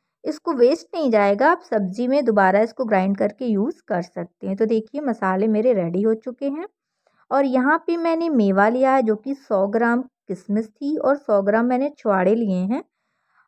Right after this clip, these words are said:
यहाँ पे मैं आधा केजी आंवला और आधा केजी ही गुड़ का यूज़ किया है और खूब ज़्यादा तुलसी जी के पत्ते मिला के अच्छे से ग्राइंड कर चुकी हूँ। तब तक यहाँ पे देखिए मेरी सीटी भी आ चुकी है।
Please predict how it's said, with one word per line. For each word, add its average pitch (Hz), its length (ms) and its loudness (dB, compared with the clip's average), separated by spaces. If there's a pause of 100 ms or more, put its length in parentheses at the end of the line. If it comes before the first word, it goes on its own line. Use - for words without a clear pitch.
(400)
यहाँ 277 260 2
पे 311 140 -2
मैं 339 180 -2 (160)
आधा 208 360 2
केजी 254 480 -2 (560)
आंवला 190 480 2 (720)
और 320 260 -4 (160)
आधा 220 340 2
केजी 294 340 0
ही 349 200 4
गुड़ 208 200 4
का 285 180 2
यूज़ 190 300 0
किया 180 380 -8
है 190 180 -14 (160)
और 226 160 0 (100)
खूब 226 300 -4
ज़्यादा 196 380 4
तुलसी 220 320 2
जी 214 120 -4
के 254 140 0
पत्ते 240 400 -6
मिला 196 300 0
के 208 200 -6
अच्छे 190 320 -6
से - 240 -6 (480)
ग्राइंड 202 500 2
कर 165 180 -4
चुकी - 360 -2
हूँ। - 80 4 (480)
तब - 260 2
तक 254 180 4
यहाँ 202 160 6
पे 220 140 4
देखिए 240 320 6
मेरी 233 200 6
सीटी 185 320 -4
भी 170 160 0
आ 165 160 -2
चुकी 190 540 -12
है। 214 180 -6